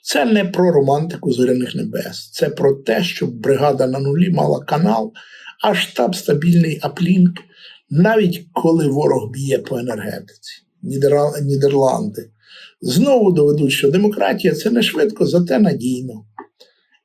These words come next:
І страшніше за довгі переговори, ніж коротке мислення. Ханенки перетворили вакуум на діалог. Це майже як наша держава. Коли вибивають вікна, ми відкриваємо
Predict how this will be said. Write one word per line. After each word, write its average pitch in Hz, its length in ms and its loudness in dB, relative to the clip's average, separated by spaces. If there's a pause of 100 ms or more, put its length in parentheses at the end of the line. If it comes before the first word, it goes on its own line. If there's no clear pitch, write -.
І 202 200 2
страшніше - 1160 0
за 127 300 0
довгі 139 360 2
переговори, 160 580 2
ніж 135 200 -2
коротке - 640 -2
мислення. 127 1000 -6 (2250)
Ханенки 262 460 0
перетворили 180 600 2
вакуум 160 640 0
на 147 360 -2
діалог. 120 920 -2
Це 147 200 -8
майже 123 540 -4 (120)
як 107 300 -12
наша 170 360 0
держава. 95 680 -8 (340)
Коли 107 380 -4 (100)
вибивають 127 680 -2
вікна, 135 560 -6
ми 110 120 -10
відкриваємо 110 640 -10